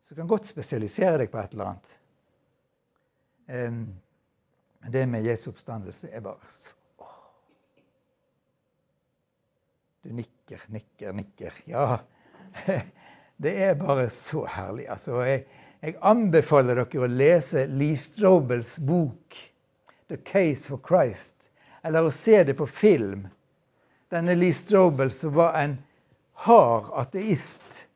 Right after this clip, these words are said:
og som til sin store fortvilelse opplever at konen hans begynner å bli interessert i kristen tro. Og så setter han seg for, altså, og gjør alt han kan for å motbevise kristen tro.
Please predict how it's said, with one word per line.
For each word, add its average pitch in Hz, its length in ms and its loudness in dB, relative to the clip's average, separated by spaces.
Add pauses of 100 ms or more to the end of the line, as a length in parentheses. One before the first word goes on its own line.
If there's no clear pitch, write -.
(680)
og 170 120 -6
som 185 320 -2
til 185 160 2
sin 185 200 0
store 214 600 2
fortvilelse 190 720 0
opplever 160 440 0 (100)
at 135 60 -18 (520)
konen 240 560 4
hans 143 280 2
begynner 190 280 4
å 151 40 -2
bli 151 160 2
interessert 165 480 4
i 175 80 -6
kristen 180 360 -2
tro. 185 240 0 (2250)
Og 143 80 -20
så 170 120 -10
setter 180 360 -8
han 139 80 -6
seg 151 200 -2
for, 156 440 -4
altså, 120 400 -8 (280)
og 123 200 -8 (500)
gjør 151 220 -4 (120)
alt - 220 -2
han 135 160 -6
kan 160 260 0
for 143 160 -8
å 147 80 0
motbevise 147 800 -2
kristen 135 400 -10
tro. 120 140 -10